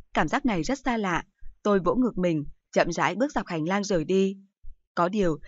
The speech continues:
cơn đau trong lồng ngực dần dần lan ra, lan đến độ tôi không thể chịu đựng được. Tôi khom lưng, khóe mắt vừa cay vừa xót,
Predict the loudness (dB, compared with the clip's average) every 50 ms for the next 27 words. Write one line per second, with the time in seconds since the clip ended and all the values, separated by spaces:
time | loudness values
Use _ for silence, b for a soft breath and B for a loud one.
0 | b b b 0 2 2 4 2 0 0 0 -2 0 0 0 0 0 -2 -4 -4
1 | -4 -4 -4 -2 -2 -4 -4 -2 -2 -2 -2 -2 -2 0 0 0 0 -2 -4 B
2 | B B B B B 0 0 2 2 0 0 2 2 2 2 2 b b b b
3 | 2 4 4 4 2 2 2 0 -2 0 -2 -2 2 2 0 0 2 0 0 0
4 | -2 -4 _ _ _ _ _ _ _ _ _ _ 0 0 0 0 0 -2 -2 0
5 | 0 0 0 0 -2 B B B B B -2 0 0 2 0 -2 -2 0 0 0
6 | 0 2 0 0 0 2 2 0 0 0 -2 -2 -4